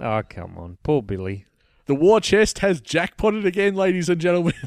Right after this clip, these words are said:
Speaker 2: <laughs> Round and round we go. Where will it stop? Nobody
Speaker 1: Oh,
Speaker 2: knows.
Speaker 1: I tell you what, have you been looking at this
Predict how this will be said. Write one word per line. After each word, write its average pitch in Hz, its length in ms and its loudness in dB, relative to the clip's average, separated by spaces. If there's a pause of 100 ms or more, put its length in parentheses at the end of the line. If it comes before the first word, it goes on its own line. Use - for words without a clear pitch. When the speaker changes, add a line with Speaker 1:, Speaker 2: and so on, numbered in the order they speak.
(340)
Speaker 2:
<laughs> - 1400 -10
Round 240 400 4
and 254 120 -4
round 247 280 6
we 233 80 2
go. 208 420 4
Where 175 500 6
will 233 140 6
it 220 100 0
stop? 233 460 -2 (140)
Nobody 147 480 4
Speaker 1:
Oh, - 20 0
Speaker 2:
knows. 160 300 2
Speaker 1:
I 156 40 4
tell - 80 4
you 160 140 2
what, 143 160 4
have 131 100 -2
you 147 120 -2
been 120 340 -4
looking 113 220 -8
at 107 80 -6
this - 340 -12